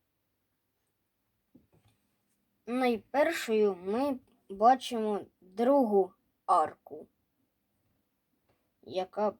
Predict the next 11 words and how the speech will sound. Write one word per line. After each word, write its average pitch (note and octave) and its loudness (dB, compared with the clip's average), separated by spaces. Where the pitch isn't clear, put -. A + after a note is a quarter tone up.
плавно G3+ 2
переходить G#3 0
у G3 -8
п'яту, A3 0
через F3 -10
третю G3+ -4
й - -20
у C4+ -12
четверту, G3 -2
замість G3+ -6
зруйнованої G3+ -2